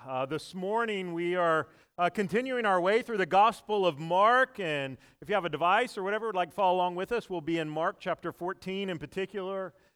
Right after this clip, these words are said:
Uh, just last week we saw Jesus's last, uh, the Last Supper meal, uh, with his disciples, where he, uh, predicted that he was going to be betrayed, and,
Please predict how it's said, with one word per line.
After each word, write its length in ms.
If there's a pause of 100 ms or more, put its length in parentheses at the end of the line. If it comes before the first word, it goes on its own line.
(140)
Uh, 100
just 220
last 240
week 220
we 80
saw 240
Jesus's 760
last, 600 (280)
uh, 120
the 120
Last 280
Supper 260
meal, 480 (320)
uh, 140
with 160
his 200
disciples, 960
where 280
he, 360 (240)
uh, 120
predicted 640
that 160
he 160
was 180
going 540
to 120
be 320
betrayed, 840
and, 340